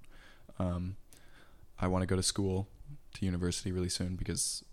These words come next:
I've been essentially just working a nine-to-five since I graduated, and that's, you know,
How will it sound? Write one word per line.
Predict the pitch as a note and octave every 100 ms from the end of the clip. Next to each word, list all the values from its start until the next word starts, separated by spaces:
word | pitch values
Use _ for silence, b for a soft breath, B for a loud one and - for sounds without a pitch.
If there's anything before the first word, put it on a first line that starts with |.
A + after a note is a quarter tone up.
| - -
I've | E2 E2 -
been | E2+ E2+ E2+ F2 - -
essentially | - B2 - F#2+
just | F#2 -
working | F2 - F2
a |
nine-to-five | E2+ E2+ E2+ - F2+
since | - -
I | E2
graduated, | D#2 E2+ D#2 D2+ E2 -
and | E2
that's, | E2 D#2+ - -
you | F#2+
know, | E2